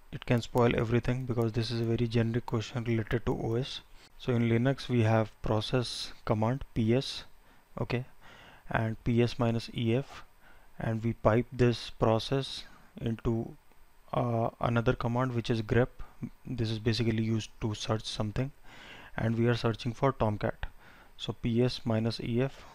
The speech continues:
grep Tomcat. Okay, so this is one thing. The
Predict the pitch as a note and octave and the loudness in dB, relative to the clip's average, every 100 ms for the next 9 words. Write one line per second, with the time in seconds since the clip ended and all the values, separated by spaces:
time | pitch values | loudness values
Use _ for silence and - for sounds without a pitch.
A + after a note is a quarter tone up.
0 | - A2+ A#2 - - - - - G#2 G2 | -8 0 2 0 -6 -12 -8 -2 -2 -2
1 | - - - - - - A2+ B2+ C3+ - | -8 -6 -8 -10 -18 -8 -4 -4 -6 -12
2 | - - - - - - - - - - | -20 -20 -20 -20 -20 -20 -20 -20 -20 -14
3 | - A#2+ A#2 A#2 - - - - - - | -6 -2 -2 -2 -4 -10 -20 -20 -20 -20
4 | - - - _ - C3 A#2+ B2+ A#2 A#2 | -20 -20 -20 _ -8 -2 0 0 0 0
5 | A#2 B2 C#3+ - - - - - B2 A#2 | 0 -2 -2 -10 -14 -14 -12 0 6 8
6 | A#2 A#2 | 8 4